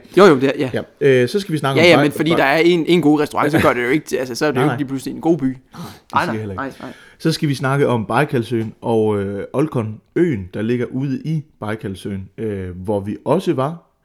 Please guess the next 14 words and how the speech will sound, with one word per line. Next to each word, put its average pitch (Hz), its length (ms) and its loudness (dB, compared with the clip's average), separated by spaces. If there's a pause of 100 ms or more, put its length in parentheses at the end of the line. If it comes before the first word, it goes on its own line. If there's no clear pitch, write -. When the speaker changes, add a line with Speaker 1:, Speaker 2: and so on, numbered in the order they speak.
(800)
Speaker 2:
Og 139 80 -4
så 175 80 0
skal 175 120 -4
vi 170 60 0
selvfølgelig 175 300 2
have 185 140 4
lidt, 185 220 0
øh, 113 260 4
nyheder. 143 640 2
Øh, 98 360 -2 (420)
lille 117 280 -4
teaser, 147 420 -6
der 127 100 -4
kommer... 117 1000 -4